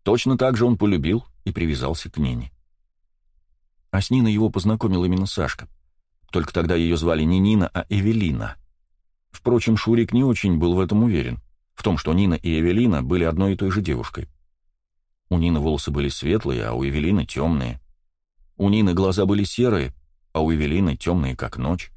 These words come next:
Да и одевались они по-разному. В остальном же Нина была очень похожа на Эвелину. Как художник, Шурик мог бы уверенно сказать, что это одно и то же лицо. Но вот как Александр Белокуров —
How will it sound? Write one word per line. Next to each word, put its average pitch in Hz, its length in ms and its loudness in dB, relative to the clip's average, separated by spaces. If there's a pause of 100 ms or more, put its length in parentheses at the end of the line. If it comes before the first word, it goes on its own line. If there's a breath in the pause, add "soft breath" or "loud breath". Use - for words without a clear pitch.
(880)
Да 67 160 -4
и 76 220 -2
одевались 78 440 -2
они 73 140 -4
по-разному. 69 600 -4 (960)
В - 80 -8
остальном 120 400 -2
же 113 80 0
Нина 123 200 2
была 113 200 2
очень 113 300 0
похожа 113 460 -4
на 76 180 0
Эвелину. 82 460 -2 (840)
Как 76 200 -4
художник, 78 520 -2
Шурик 82 360 -2
мог 76 180 0
бы 78 100 -2
уверенно 90 420 2
сказать, 82 360 -2
что - 180 -4
это 82 160 -2
одно 90 360 0
и 107 60 0
то 113 120 0
же 104 100 -2
лицо. 113 400 -4 (1160)
Но 104 200 0
вот 98 180 2
как 95 160 -2
Александр 92 520 0
Белокуров — 80 720 0